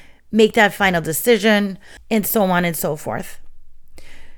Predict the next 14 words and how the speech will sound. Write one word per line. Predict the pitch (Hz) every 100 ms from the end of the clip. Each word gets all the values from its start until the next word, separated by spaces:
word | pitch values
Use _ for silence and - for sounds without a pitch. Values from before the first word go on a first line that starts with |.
| - - -
Today | 254 254 311
and | 330
tomorrow | 226 196 208 196 156 156 139
would | - 180
be | 170
a | 160
great | - 185 208 226 202
time | 180 175 165
to | 180
adapt | 156 156 170 -
for | - 170
a |
better | 165 160
result. | 151 151 160 131 - -